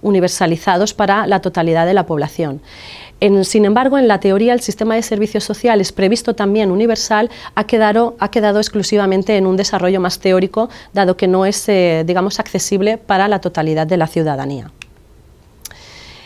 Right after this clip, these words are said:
En esta lección vamos a presentaros varias definiciones de estado de bienestar. En la diapositiva que pueden observar mostramos las, la de Moreno y la de Béjar.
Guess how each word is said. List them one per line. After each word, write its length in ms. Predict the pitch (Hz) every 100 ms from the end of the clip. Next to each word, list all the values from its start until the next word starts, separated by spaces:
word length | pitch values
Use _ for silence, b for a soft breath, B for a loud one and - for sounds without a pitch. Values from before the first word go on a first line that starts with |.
| B B -
En 120 | 220
esta 400 | 240 247 330 311
lección 560 | 269 226 - 294 262 269
vamos 300 | 226 262 -
a 40 |
presentaros 760 | - 220 220 214 214 254 262 -
varias 280 | 190 214 269
definiciones 680 | 226 233 208 196 214 214 196
de 60 |
estado 260 | 202 202 185
de 140 | 220
bienestar. 580 | 185 160 156 202 165 -
En 120 | - 185
la 100 | 170
diapositiva 640 | 165 170 190 175 254 254
que 420 | 254 233 220 214 214
pueden 240 | 220 190
observar 500 | - 185 180 247 247 B B B
mostramos 440 | 185 - 208 247
las, 240 | 226 180 180
la 180 | 180 170
de 60 | 170
Moreno 420 | 165 233 285 359
y 60 | 208
la 100 | 160
de 120 | 160
Béjar. 400 | 175 - -